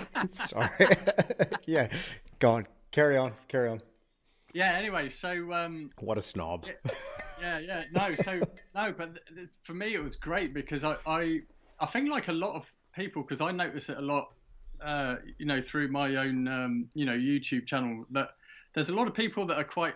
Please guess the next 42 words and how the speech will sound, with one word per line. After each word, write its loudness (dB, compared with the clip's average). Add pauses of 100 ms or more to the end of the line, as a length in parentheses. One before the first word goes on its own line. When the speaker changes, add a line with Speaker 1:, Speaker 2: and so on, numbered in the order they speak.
Speaker 2:
afraid -4
to -8
try -2
oils, -6 (100)
and 0
Speaker 1:
Mm. -4
Speaker 2:
I 0
was -8
the -20
same. -2 (540)
And -2
then 2
Speaker 1:
Yeah, 2
Speaker 2:
when 2
I 4
Speaker 1:
right. 2
Speaker 2:
actually, -8 (960)
when -6
I 4
actually -2
used -4
them, -6 (280)
and -4
my 0
introduction -4
was -2
water -2
mixable -4
oils, 0
I -4
was -6
just -4
like, 0 (220)
"Wow, 2
these -2
are -4 (560)
easier 0
than -2
acrylics," -2 (360)
in -2
my 2
opinion. -2